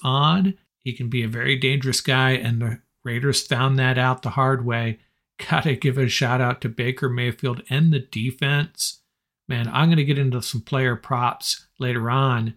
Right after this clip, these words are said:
but I gotta start this podcast out with a big shout out to the defense. They gave up that first long drive, and it was kinda like, "Here we go again." Long drives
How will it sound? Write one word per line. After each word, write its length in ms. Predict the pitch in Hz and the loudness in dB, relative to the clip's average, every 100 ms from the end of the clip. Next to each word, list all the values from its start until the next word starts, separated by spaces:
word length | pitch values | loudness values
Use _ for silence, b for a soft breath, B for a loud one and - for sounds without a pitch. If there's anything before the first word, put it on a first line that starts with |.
| _ | _
but 120 | - | -8
I 60 | 117 | -4
gotta 200 | 131 143 | 0 0
start 280 | - 120 110 | 0 -4 -4
this 120 | 110 | -8
podcast 640 | - 135 117 - 120 - - | -4 -4 -4 -2 -4 -4 -2
out 260 | 135 139 | 0 0
with 160 | 113 117 | -2 -4
a 140 | 113 - - | -6 -8 -4
big 380 | 143 156 131 | 0 2 2
shout 280 | - 143 120 | 0 0 0
out 200 | 117 110 | -2 -4
to 80 | 139 | -6
the 100 | 117 | -6
defense. 840 | 110 123 127 135 117 113 - - _ _ - | -4 -2 -2 -2 -4 -2 -4 -6 _ _ -4
They 120 | 123 | 0
gave 240 | 143 143 | 2 2
up 160 | 151 147 | 0 0
that 180 | 139 - | -2 -2
first 380 | 139 151 - | 0 0 0
long 260 | 151 151 165 | 2 4 4
drive, 460 | 139 131 131 131 113 | 2 2 2 2 0
and 220 | 113 113 | -4 -4
it 60 | 120 | -6
was 160 | 113 | -8
kinda 240 | - 127 127 | -6 -4 -2
like, 160 | 117 | -4
"Here 160 | - 120 | -6 -2
we 140 | 143 | -2
go 200 | 135 156 | 0 0
again." 640 | 160 151 156 143 143 139 131 _ _ _ _ _ _ - | 0 0 0 0 0 -2 -4 _ _ _ _ _ _ -8
Long 560 | 110 131 147 160 165 | -2 2 4 6 4
drives 760 | 147 143 143 143 143 135 135 | 4 0 2 2 2 0 -2